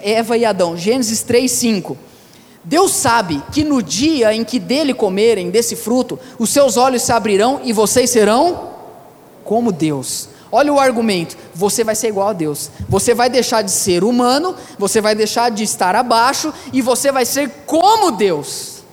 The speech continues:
O princípio de todo o pecado é romper com a humildade de estar no chão e querer estar em um lugar aonde eu não deveria estar. Quantos estão me entendendo?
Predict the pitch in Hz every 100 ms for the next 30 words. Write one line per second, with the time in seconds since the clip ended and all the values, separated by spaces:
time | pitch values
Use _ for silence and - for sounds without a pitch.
0 | - - - - - - - _ - 311
1 | - 330 311 - - 381 440 - 285 202
2 | 240 - - - 330 403 359 277 277 226
3 | 247 226 285 185 151 - - - - -
4 | - 254 262 277 339 - 330 370 381 311
5 | 269 262 262 233 190 220 311 220 214 -
6 | 262 269 226 - 247 294 349 - 269 277
7 | 302 277 302 285 - 277 294 277 269 226
8 | 262 247 240 277 233 233 233 262 277 254
9 | 233 202 214 - - 165 131 - - -
10 | - 240 208 190 202 185 175 165 156 135